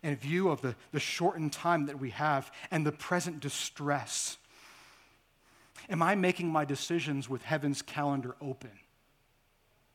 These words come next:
Am I planning to do big things? Man, we are constantly being told, "Do big things, dream big."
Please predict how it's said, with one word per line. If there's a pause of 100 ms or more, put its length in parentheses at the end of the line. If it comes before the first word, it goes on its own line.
(1200)
Am
I
planning
to
do
big
things? (880)
Man, (760)
we
are
constantly
being
told,
"Do
big
things,
dream
big."